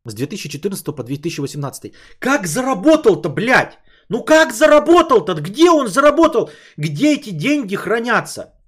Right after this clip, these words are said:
Ш-, сука, что это за хуйня, блядь? Генеральный директор Amazon с две тысячи четырнадцатого по две тысячи восемнадцатый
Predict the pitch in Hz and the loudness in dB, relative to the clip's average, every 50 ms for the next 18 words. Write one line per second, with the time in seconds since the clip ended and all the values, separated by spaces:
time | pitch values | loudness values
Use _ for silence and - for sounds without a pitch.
0 | _ _ _ _ - _ _ - - - - - 302 294 - 196 - - - 311 | _ _ _ _ -20 _ _ -10 -8 -2 2 2 2 2 2 -2 0 0 -2 -2
1 | 294 277 202 269 - - 247 294 285 285 302 302 269 202 147 185 233 262 220 147 | -2 -2 -4 -4 -4 -2 0 0 0 0 0 0 0 -2 -2 -4 -2 0 0 0
2 | - - _ _ _ _ - 117 147 185 190 233 254 226 214 165 160 196 440 - | -2 -6 _ _ _ _ -12 -8 -4 -2 -2 -2 -2 -4 -6 -6 -4 -4 -4 -4
3 | - - - 135 139 143 139 208 277 285 247 - _ _ _ - 120 110 143 185 | -6 -8 -6 -8 -8 -6 -4 -4 -4 -4 -8 -12 _ _ _ -20 -10 -8 -8 -8
4 | - 214 - - 151 160 160 160 233 214 190 156 - 160 143 - 123 120 147 147 | -8 -8 -14 -12 -12 -12 -10 -10 -10 -12 -12 -10 -8 -8 -8 -8 -10 -10 -10 -12
5 | 196 - - 143 123 123 - 147 147 208 254 - - 202 - - 117 - _ | -12 -14 -14 -12 -12 -10 -10 -10 -8 -8 -10 -10 -12 -12 -12 -14 -14 -16 _